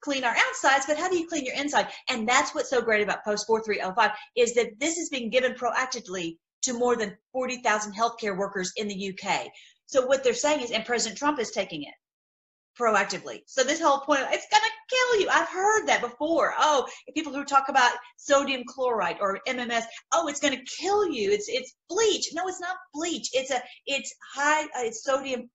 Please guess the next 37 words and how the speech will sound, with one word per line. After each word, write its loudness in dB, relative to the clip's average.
chlorite. -2
C -10
H -8
L -2
O -4
R 0
I -6
T -6
E. -8
So 4
you -4
see 0
these -4
people, -6
forty 4
thousand -2
healthcare -4
workers -6
are -8
taking -8
this. -12
That's -4
amazing. -4
And -4
so -2
people -4
are 0
gonna -4
realize -2
it, 0
it's 2
gonna -2
come 0
out -2
that -2
these -4
people -2